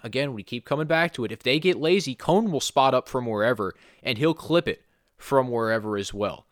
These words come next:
One other name to mention in terms of shooters, Hunter Cattoor, uh, eight point two points per game, but forty-eight percent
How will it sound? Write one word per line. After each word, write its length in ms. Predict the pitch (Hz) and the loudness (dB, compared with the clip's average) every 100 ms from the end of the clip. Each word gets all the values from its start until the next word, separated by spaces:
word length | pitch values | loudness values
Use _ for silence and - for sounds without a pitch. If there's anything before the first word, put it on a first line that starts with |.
| _ | _
One 220 | - 180 202 | 2 6 6
other 180 | 185 | 4
name 220 | 170 170 160 | 2 0 -2
to 100 | 147 | -2
mention 320 | 147 - 143 | -2 -2 -6
in 80 | 117 | -4
terms 240 | 139 123 | -4 -4
of 100 | 107 | -6
shooters, 560 | - - 202 175 113 - - _ | -6 -2 0 2 2 -2 -16 _
Hunter 280 | 190 202 226 | 2 4 0
Cattoor, 540 | - - 165 151 110 - - _ - | -4 -2 2 4 4 0 -14 _ -10
uh, 220 | 95 90 139 | -8 -6 -2
eight 240 | 185 - | -2 -2
point 320 | - 180 160 | -6 -6 -6
two 320 | - 180 139 127 | -8 -4 -4 -4
points 260 | 135 120 | -6 -6
per 120 | - | -8
game, 200 | 113 110 | -6 -6
but 140 | 101 - | -6 -10
forty-eight 680 | - 165 180 165 151 160 - | -6 -2 -2 0 -2 -2 -6
percent 420 | 135 - 104 | -6 -4 -4